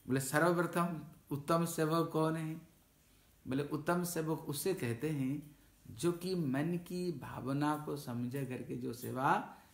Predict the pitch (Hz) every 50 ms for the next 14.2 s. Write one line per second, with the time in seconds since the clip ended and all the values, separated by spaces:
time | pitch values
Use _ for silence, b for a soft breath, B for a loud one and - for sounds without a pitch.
0 | B B B - 95 90 87 - - - 87 80 - - - - - - _ -
1 | 139 151 147 120 113 127 139 151 147 - - 151 147 147 B B B B B B
2 | - 101 110 123 131 156 165 170 165 147 151 143 143 135 127 127 127 123 120 117
3 | 123 123 120 123 123 120 123 117 - 113 113 113 113 113 - - 117 - 110 110
4 | 120 113 123 123 131 135 131 131 131 B B B B B B - 104 123 127 123
5 | 139 143 135 131 - - - 135 135 123 143 143 147 147 147 147 135 127 113 113
6 | - 117 113 117 123 127 135 139 147 147 147 - - - - _ _ - - 110
7 | 127 135 139 139 - 135 135 139 143 143 - - - - - _ _ _ _ _
8 | _ _ _ _ _ _ - _ - B B B B B B B B B - 131
9 | 131 135 139 143 - - - - _ _ _ - - _ _ - _ - - _
10 | _ - - - - _ - - 113 151 156 147 156 147 123 139 139 135 143 151
11 | 151 147 147 143 143 - 147 147 - 127 123 - - 120 110 107 104 - - -
12 | - - - - - _ _ - - _ _ _ _ - 123 135 131 - 160 160
13 | 156 - 147 156 151 131 127 120 127 123 123 131 123 110 104 98 98 104 113 117
14 | 120 117 135 -